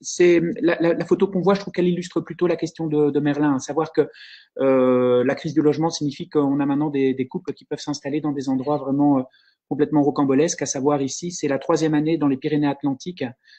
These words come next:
qu'on a une, euh, une femelle, euh, enfin, qu'on a un couple de faucons pèlerins qui, euh, qui élève des petits dans une jardinière d'un immeuble.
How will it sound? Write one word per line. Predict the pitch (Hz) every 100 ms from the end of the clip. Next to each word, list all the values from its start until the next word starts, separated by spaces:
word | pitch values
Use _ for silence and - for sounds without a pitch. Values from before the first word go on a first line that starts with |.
| _
qu'on | - 143
a | 143
une, | 143 139
euh, | 135 131 131 135
une | 135
femelle, | - 151 147 139
euh, | 139
enfin, | 135 127 113
qu'on | 131
a |
un | 120
couple | 123 -
de | 151
faucons | 143 - 135
pèlerins | 131 131 160
qui, | 156 - 139
euh, | 127
qui | 123 143
élève | 143
des | 135
petits | 131 131 175
dans | 147
une | 123 123
jardinière | 175 175 156 160 160 147
d'un | 135
immeuble. | 131 123 117